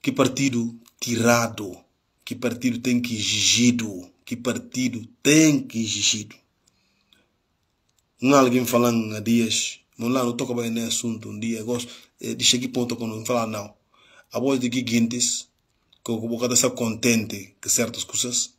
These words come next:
o boca também já vai tocar. Bom, não é direto. E tem guintes que entra ali, que cá estava naquele outro direto. É que tem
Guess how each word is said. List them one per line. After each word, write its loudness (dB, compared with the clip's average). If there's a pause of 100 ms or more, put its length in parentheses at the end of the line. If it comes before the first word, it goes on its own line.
(140)
o -8
boca -6
também -4
já -8
vai -10
tocar. -8
Bom, 6
não 4
é 6
direto. 4 (300)
E -4
tem 6
guintes 4
que -2
entra 2
ali, -4
que -12
cá -4
estava 2
naquele 0
outro -8
direto. -8 (1600)
É -2
que 4
tem 4